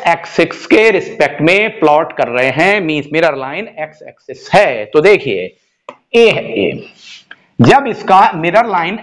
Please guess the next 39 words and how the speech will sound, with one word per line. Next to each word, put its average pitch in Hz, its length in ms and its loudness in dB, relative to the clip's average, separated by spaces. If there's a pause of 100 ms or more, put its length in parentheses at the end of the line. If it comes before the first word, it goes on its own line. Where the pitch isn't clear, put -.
x 226 240 -4
axis - 520 -8
है, - 160 -16 (1080)
सभी 226 360 4
में 226 340 2
x 247 280 0
axis 226 400 2
mirror 165 240 2
line 185 300 2
की 175 100 -8
तरह 135 300 -4
act - 180 -10
कर 143 160 -2
रही 180 220 2
है, 214 140 0 (460)
तो 123 60 2
हमने 127 280 4
मान 185 320 2
लिया 156 220 0
यहां 143 360 -2
से 151 160 -6
ये 143 180 0
बन 135 180 0
जाएगा 135 360 2 (140)
ए 139 180 -4
dash, 196 320 2 (540)
ये 131 140 -2
हो 139 120 0
जाएगा 131 380 0 (100)
B 180 240 -8
dash 202 300 2 (120)
और 117 160 -14
ये 120 160 -6
हो 123 120 -8
जाएगा 127 360 2
सी 220 280 0
dash। 214 300 2 (800)
तो 285 200 2
मि-, 226 180 -2